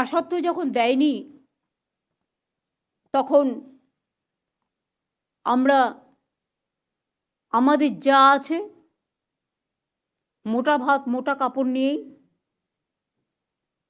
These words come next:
আমরা মানুষ, কিন্তু আমরা ভিক্ষে চাই না, আমাদের ন্যায্য অধিকার চাই।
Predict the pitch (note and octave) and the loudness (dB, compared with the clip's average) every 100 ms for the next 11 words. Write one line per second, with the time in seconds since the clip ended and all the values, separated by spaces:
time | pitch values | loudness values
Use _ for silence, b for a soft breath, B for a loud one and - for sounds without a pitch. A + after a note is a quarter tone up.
0 | _ _ - A3+ C4+ A#3+ B3 C4+ E4+ - | _ _ -6 0 2 4 4 4 2 -2
1 | - _ _ _ _ _ _ _ _ _ | -20 _ _ _ _ _ _ _ _ _
2 | _ _ _ _ _ _ _ _ C4+ C4 | _ _ _ _ _ _ _ _ -4 0
3 | D4 C#4 D4 D4+ G#3+ A#3+ C4+ - D#4 - | 2 2 2 0 -2 -4 -6 -4 -4 -2
4 | A#3 G3 C#3 - _ _ _ _ _ _ | -4 -4 -12 -18 _ _ _ _ _ _
5 | _ - A#3 C#4 C#4+ B3 B3 G#3 C#4 B3 | _ -8 -4 -2 -2 -2 -4 -4 -4 -4
6 | A#3 A#3+ A3+ - F2+ | -4 -6 -8 -10 -16